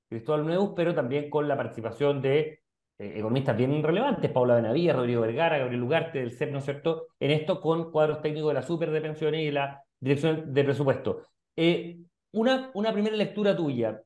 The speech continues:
eh, ¿cuáles son los, la, las porosidades, los lunares finalmente encontraste en ese estudio de tasa de reemplazo,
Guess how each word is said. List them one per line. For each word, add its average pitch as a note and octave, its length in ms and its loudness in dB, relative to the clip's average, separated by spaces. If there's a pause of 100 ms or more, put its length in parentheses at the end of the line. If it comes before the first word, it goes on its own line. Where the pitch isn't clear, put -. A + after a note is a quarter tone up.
eh, C3+ 340 0
¿cuáles G#3 220 4
son G#3 180 2
los, G#3 280 0
la, D3+ 220 -2
las D3+ 180 0
porosidades, E3 680 4
los C3+ 180 2
lunares E3 420 2
finalmente F3+ 420 -4
encontraste E3+ 720 -2 (200)
en D#3+ 160 6
ese G3 180 4
estudio G3+ 240 2
de F#3+ 60 2
tasa G3 180 0
de G#3 60 0
reemplazo, G3+ 600 0